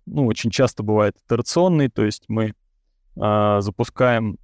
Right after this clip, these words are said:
м, средства несколько раз с разными настройками, добиваемся максимального, м, максимальной эффективности и максимального качественного результата. Ну, вот здесь, например, видно, что вот здесь в этой области довольно плотная разводка,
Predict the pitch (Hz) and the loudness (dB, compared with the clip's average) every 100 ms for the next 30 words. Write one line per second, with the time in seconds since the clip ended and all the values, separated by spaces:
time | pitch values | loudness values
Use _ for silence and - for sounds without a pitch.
0 | - 107 113 110 - - 123 113 - 110 | -10 -6 -4 -4 -4 0 2 0 -2 0
1 | 113 - 107 - 151 180 - - 120 120 | 0 0 -4 0 2 2 0 -2 0 0
2 | 107 104 107 107 - 170 170 135 120 104 | 0 -2 -2 -2 0 0 2 0 -2 -2
3 | 110 127 135 - 113 107 - 117 127 143 | 0 0 0 -2 -6 -8 -6 -2 0 2
4 | 127 113 104 _ _ _ _ _ - 104 | 2 0 -4 _ _ _ _ _ -6 -6
5 | 107 104 98 - _ _ _ - 113 - | -6 -6 -8 -10 _ _ _ -6 -6 0
6 | 127 123 113 110 117 - 180 160 - 110 | 2 4 2 0 -4 0 2 2 -2 -2
7 | 107 - 120 135 135 123 113 110 - - | -2 0 0 2 2 2 2 2 -2 -2
8 | 113 - - 107 104 110 104 95 - - | -2 -2 -4 -2 0 0 0 -4 -4 -12
9 | - - _ _ 175 151 107 117 - 101 | -20 -20 _ _ -2 0 2 0 0 0
10 | 110 107 135 123 101 - 107 104 110 - | 2 4 2 2 0 0 0 2 0 0
11 | - 110 110 - 104 98 - 101 101 104 | -4 0 0 2 0 0 -4 -2 2 2
12 | 104 104 - 180 - 127 120 113 113 113 | 2 0 0 0 2 2 2 2 0 0
13 | - 101 | -4 -12